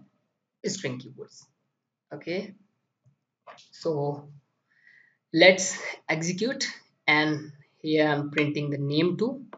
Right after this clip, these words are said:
What name two will take? Run as Java application. Enter the first name, Money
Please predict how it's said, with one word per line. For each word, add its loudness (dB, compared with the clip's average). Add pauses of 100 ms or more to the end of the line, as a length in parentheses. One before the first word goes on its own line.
(640)
What 2
name 2
two -6 (120)
will -8
take? -6 (1500)
Run -2
as -2 (540)
Java -10 (180)
application. -8 (1300)
Enter -6
the -8
first -8
name, -4 (1300)
Money -8